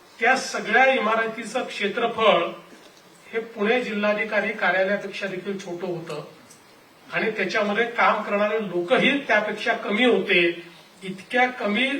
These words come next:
जागेमध्ये आणि मनुष्यबळामध्ये या किल्ल्यांच्या रचनेमुळे कमीत कमी प्रशासनामध्ये त्या ठिकाणी छत्रपती शिवराय हे सर्व प्रशासन चालवायचे आणि म्हणून ही सगळी व्यवस्था त्यांनी केली होती. आणि म्हणूनच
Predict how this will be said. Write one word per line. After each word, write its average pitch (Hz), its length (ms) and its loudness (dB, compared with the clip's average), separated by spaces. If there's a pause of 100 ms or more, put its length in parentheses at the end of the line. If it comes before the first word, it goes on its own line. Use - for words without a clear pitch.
(180)
जागेमध्ये 202 580 -2
आणि 208 120 -2
मनुष्यबळामध्ये 190 1080 0 (560)
या 226 100 6
किल्ल्यांच्या 247 760 8
रचनेमुळे 233 920 6 (500)
कमीत 247 240 0 (120)
कमी 277 220 2
प्रशासनामध्ये 214 1080 2 (300)
त्या 202 100 6
ठिकाणी 208 600 6 (240)
छत्रपती 202 460 -4
शिवराय 190 520 6 (380)
हे 196 100 2
सर्व 196 280 0
प्रशासन 196 600 -2
चालवायचे 180 800 4 (240)
आणि - 120 -4
म्हणून 202 220 2
ही 196 200 -2
सगळी 196 280 -4
व्यवस्था 185 420 0
त्यांनी 175 340 0
केली 160 240 -6
होती. 156 420 -8 (460)
आणि 175 120 -4
म्हणूनच 220 460 2